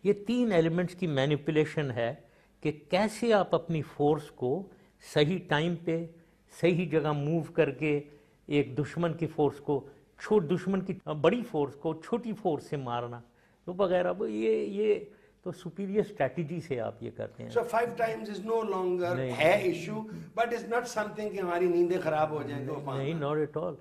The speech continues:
Speaker 2: हाँ।
Speaker 1: और दूसरा ये है कि ऑफेंसिव जो करता है ना,
Speaker 2: हम्म।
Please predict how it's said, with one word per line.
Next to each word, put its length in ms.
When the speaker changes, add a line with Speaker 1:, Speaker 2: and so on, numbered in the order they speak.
Speaker 2:
हाँ। 260
Speaker 1:
और 100
दूसरा 340
ये 220
है 80
कि 120
ऑफेंसिव 600
जो 160
करता 340
है 120
ना, 60
Speaker 2:
हम्म। 220